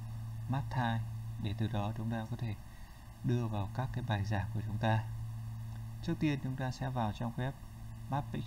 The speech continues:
chấm com, link trang web tôi đã để ở bên dưới của, của phần mô tả. Chúng ta sẽ chọn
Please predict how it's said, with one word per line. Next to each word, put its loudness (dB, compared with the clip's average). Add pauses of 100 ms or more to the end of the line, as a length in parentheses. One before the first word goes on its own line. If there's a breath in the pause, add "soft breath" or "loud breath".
chấm 2
com, 2 (540)
link 4 (180)
trang -2
web 2 (100)
tôi 0
đã -2
để 0
ở 2
bên 0
dưới 2 (140)
của, -10 (160)
của -4
phần 4
mô 4
tả. 4 (1700 loud breath)
Chúng 2
ta 4
sẽ 0
chọn 2